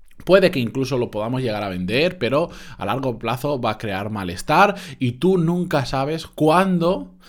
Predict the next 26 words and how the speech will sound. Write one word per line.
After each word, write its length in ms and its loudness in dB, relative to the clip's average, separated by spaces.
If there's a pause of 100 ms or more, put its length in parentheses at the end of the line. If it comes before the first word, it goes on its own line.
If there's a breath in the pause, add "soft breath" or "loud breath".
(180 loud breath)
vas 200 -2
a 120 -4
cambiar 360 -6
de 80 -6
empresa, 440 -4
cuándo 200 -2
vas 200 -4
a 40 -4
vender 280 -4
otra 240 -6
cosa 240 -4
y 40 -8
te 80 -6
vas 200 -6
a 40 -8
enfrentar 540 -6
a 100 -10
esa 180 -8
misma 340 -6
persona. 400 -8
Y 60 -6
sim-, 260 -2
no 320 0
simplemente 520 -4
por 200 -6
moral, 320 -10